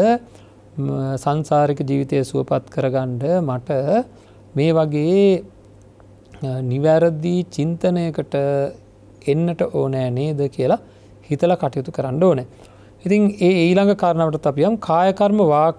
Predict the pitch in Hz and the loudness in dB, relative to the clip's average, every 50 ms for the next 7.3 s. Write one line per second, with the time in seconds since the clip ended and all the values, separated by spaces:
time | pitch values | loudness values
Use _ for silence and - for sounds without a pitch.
0 | - - - - 185 185 202 220 226 - - 139 151 170 185 190 185 190 - - | -8 -12 -6 -2 0 0 2 2 0 0 -2 -2 -2 0 0 -2 -4 -6 -8 -4
1 | - 170 165 165 156 - 160 151 139 135 139 127 120 123 127 165 202 202 196 160 | -2 -2 0 -2 -4 -6 -8 -8 -8 -8 -8 -8 -8 -6 -6 -2 0 2 2 2
2 | 135 - - - - - - - - - - - - - - - - - - - | 0 -4 -14 -20 -20 -20 -20 -20 -20 -20 -20 -20 -20 -20 -20 -20 -20 -20 -20 -20
3 | - - - - - - - - - - - 165 214 214 208 202 - 208 - 220 | -20 -20 -20 -20 -20 -20 -20 -20 -14 -8 -4 0 2 2 2 2 -2 -2 0 2
4 | 208 208 208 208 214 208 170 147 135 - - - 185 185 180 185 175 - 190 180 | 4 4 4 4 2 2 2 2 0 -2 -2 -2 0 0 2 0 0 0 -2 -2
5 | 160 131 123 131 156 196 240 247 240 233 220 185 147 - - - - - - - | -2 -2 -2 -2 -2 0 0 0 2 2 2 0 0 -2 -8 -16 -20 -12 -4 0
6 | 180 190 208 220 226 214 208 - 190 175 170 190 185 185 185 185 180 160 143 156 | 2 4 4 4 2 2 2 0 0 2 2 2 4 4 4 4 2 2 2 2
7 | 160 160 160 165 139 | 2 4 4 2 2